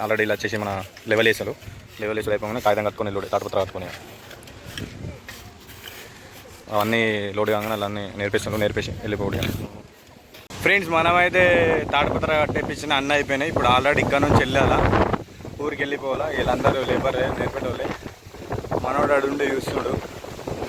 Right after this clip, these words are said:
ఆయన బండి ఇప్పుడు వచ్చింది. నా బండి already అయిపోయింది. తాడు కూడా కట్టేసినా వెళ్ళిపోవాలి ఇక. వీళ్ళందరూ లేబర్లు. మళ్ళీ వర్షం కూడా పడుతుంది. హాయ్ ఫ్రెండ్స్,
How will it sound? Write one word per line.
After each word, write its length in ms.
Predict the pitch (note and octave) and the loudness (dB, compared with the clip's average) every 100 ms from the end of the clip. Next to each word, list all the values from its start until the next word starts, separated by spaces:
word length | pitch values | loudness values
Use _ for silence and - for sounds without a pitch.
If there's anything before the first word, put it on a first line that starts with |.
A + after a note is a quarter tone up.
| - - - - - - - - A#2 | -8 -12 -16 -18 -18 -16 -16 -6 0
ఆయన 160 | C3 | 4
బండి 260 | B2+ C3 C3+ | 6 4 2
ఇప్పుడు 200 | - C#3 | 0 0
వచ్చింది. 380 | C3+ B2+ B2 C#3+ - - - | 0 -2 -8 -10 -14 -16 -8
నా 60 | |
బండి 260 | A#2 C3+ C3 | -2 0 4
already 280 | C3 C#3+ C#3 | 4 4 4
అయిపోయింది. 520 | B2 A#2+ A#2 A2+ C#3+ - - - - - - - - - - | 2 0 -6 -4 -6 -8 -18 -20 -20 -20 -20 -20 -20 -18 0
తాడు 200 | A#2+ B2 | 6 6
కూడా 200 | C3+ C#3 C3 | 6 2 4
కట్టేసినా 380 | B2 A#2+ B2 D#3+ | 2 0 -4 0
వెళ్ళిపోవాలి 480 | D3+ A#2+ A#2 G#2+ G2+ | 0 0 -2 -4 -4
ఇక. 120 | G#2 G2+ - - - - - - - - - - | -6 -8 -10 -10 -12 -12 -12 -12 -14 -18 -16 -12
వీళ్ళందరూ 640 | A#2+ B2+ C3+ C3 B2+ C3 A#2+ | 0 4 4 2 -2 -2 -2
లేబర్లు. 380 | A#2+ A#2 A#2 A2 - - - - - - - - - - - - - - - B2+ | -4 -4 -8 -12 -14 -18 -18 -18 -18 -18 -20 -18 -14 -14 -12 -8 -8 -8 -4 0
మళ్ళీ 160 | B2+ A#2+ | 2 4
వర్షం 300 | A#2+ D3+ C#3+ | 4 2 2
కూడా 140 | C#3+ | 4
పడుతుంది. 500 | C#3 C3 - A2+ - - - - - - - - - - - - - - - - - - | 4 2 -2 -6 -10 -10 -12 -12 -12 -14 -16 -20 -20 -20 -20 -20 -20 -20 -14 -10 -6 -2
హాయ్ 120 | C#3+ | 0
ఫ్రెండ్స్, 300 | D#3+ F3 F3 | 2 0 0